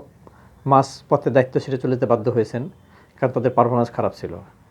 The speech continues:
কিন্তু আমরা দেশি কোচকে সেভাবে সুযোগ দিতে চাই না। বিদেশি বা সাদা চামড়া হলেই আমরা সেদিকেই মুগ্ধ ছুটতে থাকি। আর এর পরিপ্রেক্ষিতে কিন্তু আমার দেশি কোচ উপেক্ষিত হয়, দেশি খেলোয়াড় উপেক্ষিত হয়।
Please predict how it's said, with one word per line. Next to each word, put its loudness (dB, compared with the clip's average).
কিন্তু 0
আমরা 6
দেশি 0
কোচকে -4
সেভাবে 2
সুযোগ 0
দিতে -2
চাই 2
না। -6
বিদেশি 0
বা 0
সাদা 2
চামড়া 4
হলেই 2
আমরা 2
সেদিকেই -2
মুগ্ধ 4
ছুটতে -2
থাকি। 0
আর -6
এর 8
পরিপ্রেক্ষিতে 4
কিন্তু 2
আমার 4
দেশি 2
কোচ 0
উপেক্ষিত -6
হয়, 2
দেশি -2
খেলোয়াড় 4
উপেক্ষিত -4
হয়। -10